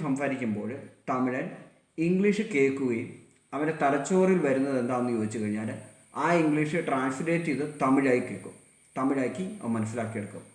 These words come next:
ആ, തമിഴൻ ഇംഗ്ലീഷ് സംസാരിക്കുമ്പോൾ മലയാളി ആ ഇംഗ്ലീഷ് കേൾക്കുകയും ഇംഗ്ലീഷിന് അർത്ഥം ഒന്നേ ഉള്ളല്ലോ, ആ അർത്ഥം എന്താണെന്ന് ട്രാൻസ്ലേറ്റ് ചെയ്ത് മലയാളത്തിൽ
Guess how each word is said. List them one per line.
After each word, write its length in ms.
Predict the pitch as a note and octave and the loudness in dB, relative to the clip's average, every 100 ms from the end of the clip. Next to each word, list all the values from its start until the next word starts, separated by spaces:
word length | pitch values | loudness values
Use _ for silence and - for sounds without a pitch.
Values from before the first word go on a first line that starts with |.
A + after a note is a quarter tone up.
| _ _ _ _ _ - | _ _ _ _ _ -12
ആ, 80 | A2+ A2 G#2+ G2+ - - - | -6 -2 -2 -2 -8 -10 -2
തമിഴൻ 360 | D#3+ F#3 G#3 G#3 - - - | 2 4 4 2 -4 -14 -4
ഇംഗ്ലീഷ് 360 | D3 D3+ D#3+ E3+ D3+ | 0 2 0 0 -4
സംസാരിക്കുമ്പോൾ 540 | B2+ B2+ A2+ A2+ A#2+ - - | -2 -2 -2 -2 -4 -6 -4
മലയാളി 480 | B2 C3+ D#3 E3+ F3+ | 0 4 6 6 4
ആ 100 | D3 C3 | 4 2
ഇംഗ്ലീഷ് 320 | B2 C#3 - - | 2 0 -2 -4
കേൾക്കുകയും 480 | A2 G#2+ G#2+ B2+ - - - _ | -4 -2 -2 -2 -4 -10 -20 _
ഇംഗ്ലീഷിന് 340 | A2+ C3+ G3+ F#3 | -6 -6 -2 -2
അർത്ഥം 220 | - F#3+ | 0 -2
ഒന്നേ 180 | E3 E3+ D3+ | 0 0 0
ഉള്ളല്ലോ, 280 | A2 G2 - - _ - | -2 -6 -10 -16 _ -8
ആ 100 | C3+ D3+ C3 | -2 0 -2
അർത്ഥം 280 | - C#3 A#2 | -2 -2 0
എന്താണെന്ന് 380 | A2 A2 G#2+ E3 - - - - | 0 0 0 -2 -8 -16 -20 -8
ട്രാൻസ്ലേറ്റ് 540 | C#3 C#3 C3+ D#3 D#3 | -4 -4 0 2 2
ചെയ്ത് 180 | C3 - - A2 A#2+ | 2 -6 -4 0 2
മലയാളത്തിൽ 560 | C3+ D3+ F3 F3+ F#3+ | 4 6 6 4 2